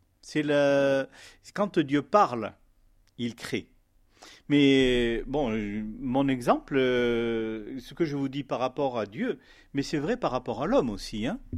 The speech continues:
Si par exemple vous avez une, euh, une fonction, un,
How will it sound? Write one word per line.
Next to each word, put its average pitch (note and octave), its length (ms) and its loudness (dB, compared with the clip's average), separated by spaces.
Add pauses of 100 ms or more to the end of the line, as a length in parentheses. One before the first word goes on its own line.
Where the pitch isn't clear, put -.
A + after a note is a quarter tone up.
(400)
Si - 160 -4
par F#3+ 140 6
exemple F3 400 2
vous C3 260 -2
avez C#3+ 380 2
une, B2 180 -2
euh, G#2+ 1000 -2
une C3+ 180 -4
fonction, D3+ 600 -2
un, A#2+ 220 2